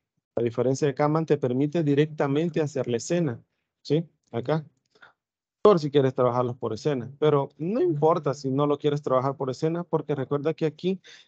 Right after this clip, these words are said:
en el tiempo que yo le establezca a cada quien,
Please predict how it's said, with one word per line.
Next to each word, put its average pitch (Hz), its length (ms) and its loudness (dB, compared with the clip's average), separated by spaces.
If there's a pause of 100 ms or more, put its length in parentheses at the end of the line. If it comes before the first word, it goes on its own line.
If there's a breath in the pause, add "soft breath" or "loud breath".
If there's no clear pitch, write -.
(140)
en 135 180 2
el 123 180 2
tiempo 175 600 2
que 123 160 -4
yo 123 100 0
le 143 120 0
establezca 135 480 0
a 117 40 -2
cada 131 280 -2
quien, 160 360 -2